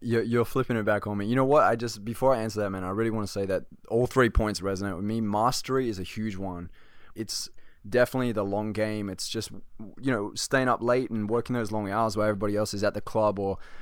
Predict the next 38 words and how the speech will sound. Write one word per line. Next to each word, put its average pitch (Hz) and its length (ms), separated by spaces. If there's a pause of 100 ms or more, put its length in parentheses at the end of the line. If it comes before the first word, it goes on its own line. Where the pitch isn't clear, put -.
you 110 80
know, 110 40
doing 117 220
something 110 320
else 107 360
that, 104 240
uh, 101 240
isn't 117 240
really 110 200
getting 110 320
them, 98 280 (340)
uh, 98 100
anywhere 110 360
closer 151 360
to 123 120
their 98 140
vision. 95 500 (540)
Um, 110 480 (500)
it, 135 200
it's 139 160
funny, 156 300
you 135 60
know, 127 120
this, 120 220
the 123 160
first 151 320
point 120 320
that 101 80
you 101 100
mentioned 98 640 (380)
about 101 520 (200)
finding 127 260
out 113 100
your 95 120
scope - 500
of 95 200
giving 101 300
back, 90 380